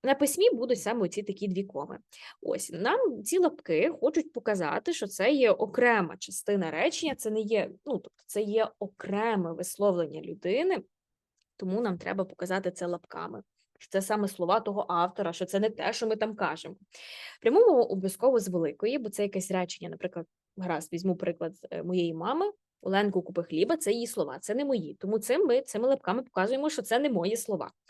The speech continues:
Ось, знак оклику, знак питання — це, звісно, просто інтонація. Ось, і, до речі, тут не забувайте ставити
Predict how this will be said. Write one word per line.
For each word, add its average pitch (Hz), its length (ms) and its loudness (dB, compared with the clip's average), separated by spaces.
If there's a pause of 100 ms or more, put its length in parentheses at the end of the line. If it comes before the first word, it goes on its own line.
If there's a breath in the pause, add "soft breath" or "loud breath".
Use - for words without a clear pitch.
(520 loud breath)
Ось, - 300 -4
знак 311 340 0
оклику, 240 460 6
знак 294 280 -2
питання — 359 380 0
це, 269 140 2
звісно, 233 320 -4
просто - 280 -2
інтонація. - 640 -8 (760)
Ось, - 300 -4
і, 302 220 4
до 240 140 6
речі, 311 260 6
тут - 280 -4 (100)
не 226 180 4
забувайте 214 760 0
ставити 208 800 -2